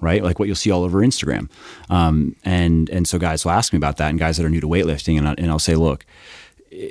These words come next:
I mean, and, and I'll link them to an article where I have these calculators. I mean, you can go check this out if you wanna check this out and see why I'm,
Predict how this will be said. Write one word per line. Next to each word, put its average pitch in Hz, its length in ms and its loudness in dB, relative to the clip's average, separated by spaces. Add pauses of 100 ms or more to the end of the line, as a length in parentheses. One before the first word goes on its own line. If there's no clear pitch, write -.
(140)
I - 60 0
mean, 82 240 4
and, 87 260 0
and 92 160 0
I'll 92 280 0
link 90 200 0
them 87 160 2
to 90 100 -2
an 82 60 0
article 80 320 0
where 76 100 0
I 71 60 -2
have 80 180 -2
these 78 140 0
calculators. 76 560 -4
I 76 40 -4
mean, 78 100 -2
you - 40 -16
can 101 80 2
go 92 60 4
check 92 220 -6
this - 140 -8
out 147 140 4
if 92 100 -4
you 113 60 2
wanna 92 100 2
check - 180 -4
this - 180 -2
out 78 180 0
and 78 120 0
see - 160 2
why 78 180 4
I'm, 67 300 -4